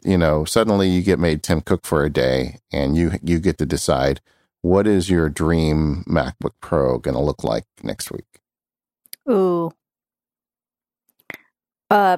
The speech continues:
Speaker 2: and this is something really weird to say 'cause I know in the age of Retina, but I have to say that I still really like, like, super beefy machine. Like,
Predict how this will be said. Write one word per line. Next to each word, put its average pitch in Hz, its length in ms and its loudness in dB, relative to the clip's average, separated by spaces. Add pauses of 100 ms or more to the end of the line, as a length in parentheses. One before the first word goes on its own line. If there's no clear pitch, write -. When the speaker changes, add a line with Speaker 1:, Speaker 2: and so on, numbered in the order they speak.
Speaker 2:
and 214 220 2
this 220 240 -2
is 180 60 -10
something 185 320 -2
really 180 180 0
weird 175 300 0
to - 40 -12
say 175 200 0
'cause - 180 -6
I 170 60 0
know 165 220 0
in 165 140 0
the 156 80 -4
age 170 260 0
of 165 120 -6
Retina, 170 480 0
but 151 140 0
I 165 160 4
have 185 300 -2
to - 80 -12
say 175 180 0
that 156 120 2
I 175 60 0
still 185 280 -2
really 175 360 0
like, 160 440 0
like, 170 240 -2
super - 340 -6
beefy 175 320 -2
machine. 170 540 -2
Like, 156 160 -2